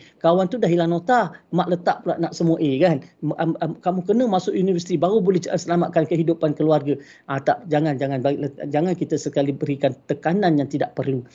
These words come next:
Cakap saja yang kita memahaminya, kita menerima apa saja, apa yang kita nak, kita nak tengok dia usaha yang terbaik. Dan kita doakan dia, ya, kita ca-, kita beri, do-, beri dorongan. Ha, kita kata, "Tak apa,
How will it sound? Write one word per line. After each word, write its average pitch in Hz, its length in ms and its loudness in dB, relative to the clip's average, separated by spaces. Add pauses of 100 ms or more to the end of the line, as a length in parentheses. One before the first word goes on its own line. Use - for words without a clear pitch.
(240)
Cakap - 320 0
saja 202 240 2
yang 190 160 0
kita 165 160 -10
memahaminya, 233 880 2 (320)
kita 151 160 2
menerima 202 560 2
apa 208 240 0
saja, 220 480 2 (480)
apa 190 240 2
yang 220 160 0
kita 214 160 0
nak, 208 480 -2
kita 170 240 -2
nak - 160 -6
tengok 151 240 0
dia 147 160 2
usaha 202 240 4
yang 160 160 4
terbaik. 123 480 -2 (240)
Dan 139 160 0
kita 147 240 0
doakan 233 640 2
dia, 233 320 6 (240)
ya, 151 80 2
kita 160 320 -4
ca-, - 320 0
kita 170 240 -4
beri, 156 240 -2
do-, 196 240 2
beri 233 240 0
dorongan. 220 560 2 (240)
Ha, 139 160 -2
kita 160 240 0
kata, 185 240 -2
"Tak - 240 -8
apa, 143 240 4